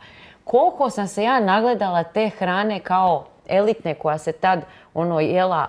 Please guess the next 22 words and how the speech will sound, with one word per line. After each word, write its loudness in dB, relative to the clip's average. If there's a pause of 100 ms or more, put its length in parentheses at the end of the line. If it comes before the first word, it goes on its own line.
ali 0
način -2
na -2
koji -2
je -2
spremljena, -4
znači, -4
e, -4 (540)
jastok 2
sa 0
francuskom -2
salatom, 0
jel 2
da, 2
zvuči -2
sasvim 0
normalno 0
da -4
tako -4
nešto -10
pojedeš. -8
E, -20